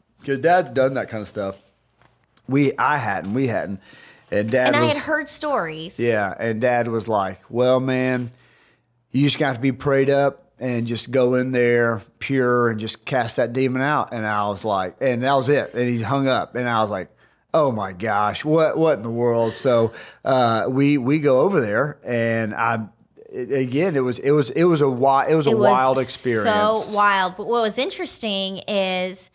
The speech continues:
Speaker 2: um, this demonic force was speaking and talking. That girl was not there.
Speaker 1: Mm-hmm.
Speaker 2: And it was not like, hey, she had some split personality or,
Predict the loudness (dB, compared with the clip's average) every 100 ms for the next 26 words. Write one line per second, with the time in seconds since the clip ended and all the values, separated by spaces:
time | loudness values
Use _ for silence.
0 | _ -20 _ -2 0 2 0 -6 -10 -6
1 | -2 0 -2 -8 -14 _ _ -6 -2 0
2 | 0 -2 -4 -6 -6 -4 -2 -2 -4 -10
3 | -12 -8 -2 0 2 0 -4 -10 -12 -14
4 | -14 _ -12 -10 -8 -10 -4 -4 -4 -2
5 | -4 -2 0 0 -2 -4 -6 -4 -6 -6
6 | -8 _ -12 -10 -8 -4 -2 0 0 0
7 | 2 2 2 0 -4 -4 -4 -4 -6 -6
8 | -2 -2 -2 -4 -4 -2 0 -2 -4 -10
9 | _ _ -12 -4 0 2 2 0 -2 -2
10 | 2 4 4 2 0 2 2 0 -2 -4
11 | 0 2 2 2 0